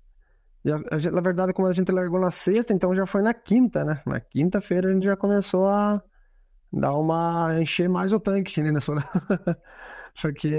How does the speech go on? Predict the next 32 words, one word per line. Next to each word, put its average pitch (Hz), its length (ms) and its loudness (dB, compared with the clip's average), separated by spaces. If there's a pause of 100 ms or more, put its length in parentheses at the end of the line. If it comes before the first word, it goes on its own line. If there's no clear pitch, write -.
(500)
daí 139 320 -2
é 156 100 -4
duro, 175 300 0
a 147 60 -2
prova 151 340 -4
não 170 180 0
vai 175 180 0
ter 190 560 0
muita 185 300 2
comida 180 320 2
sólida, 160 440 0
né? 135 200 -2 (100)
A 123 40 0
gente 127 120 0
já 135 120 0
tem 139 160 -2
que 135 60 -4
tá 143 160 -6
ciente 139 400 -2
disso. 156 360 -2 (840)
E 190 120 -2
a 208 60 -2
gente 208 220 0
somente 233 360 2
corta 233 360 0
a 196 40 2
parte 190 380 -2
de 151 480 0
fibras, 185 540 2
né? 151 120 2
Bastante, 156 560 0
né? 170 160 2